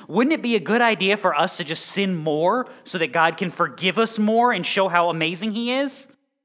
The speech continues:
See, you're laughing because when you say it like that, it sounds really dumb.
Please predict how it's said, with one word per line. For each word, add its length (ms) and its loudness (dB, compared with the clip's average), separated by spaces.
See, 120 -2
you're 220 0
laughing 600 -2
because 240 -8
when 120 -4
you 80 -4
say 300 0
it 80 0
like 220 -2
that, 160 -4
it 100 -6
sounds 320 -2
really 220 -4
dumb. 560 -6